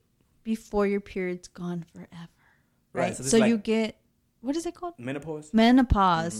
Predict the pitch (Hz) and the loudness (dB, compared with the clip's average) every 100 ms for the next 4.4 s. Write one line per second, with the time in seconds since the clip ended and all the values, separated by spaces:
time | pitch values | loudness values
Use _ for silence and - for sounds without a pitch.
0 | 220 - _ 175 175 196 - - 208 202 | -12 -16 _ -6 -2 -2 -4 -12 -18 -18
1 | 208 - 180 175 175 175 _ _ - 196 | -18 -12 -6 -4 -4 -8 _ _ -14 -8
2 | 190 185 185 214 208 180 175 170 _ - | -6 -4 -2 -2 -2 -2 -4 -10 _ -8
3 | 185 175 170 196 220 220 214 220 208 196 | -4 -2 0 2 4 4 4 2 0 -2
4 | 196 180 170 | -2 -4 -8